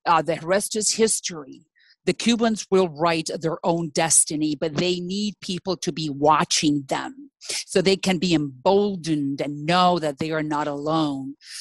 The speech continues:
that the United States, that the Cuban Americans are watching them and supporting them. And then you know what's gonna happen? You're gonna have millions and millions of Cubans on the street. And that's the end, 'cause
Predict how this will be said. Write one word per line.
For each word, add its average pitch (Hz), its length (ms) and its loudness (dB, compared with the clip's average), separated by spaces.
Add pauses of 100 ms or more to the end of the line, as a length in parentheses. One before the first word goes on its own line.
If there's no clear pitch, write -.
(140)
that 190 100 4
the 190 100 4
United 180 460 2
States, 190 560 -4
that 160 140 -6
the 139 80 -10
Cuban 202 320 -2
Americans 175 580 0
are 151 220 -4
watching 175 500 0
them 165 160 0
and 160 140 -2
supporting 175 680 0
them. 139 220 -4 (300)
And 202 140 2
then 233 180 4
you 233 100 4
know 226 80 4
what's 226 160 0
gonna 214 160 0
happen? 202 420 0
You're 196 80 -4
gonna 180 140 -2
have 156 240 -2
millions 170 760 0
and 147 300 -4
millions 185 560 4
of 156 140 -4
Cubans 165 420 -2
on 147 200 -4
the 143 100 -6
street. - 760 -4 (360)
And 240 100 2
that's 339 220 4
the 320 160 8
end, 220 360 4
'cause 160 200 -2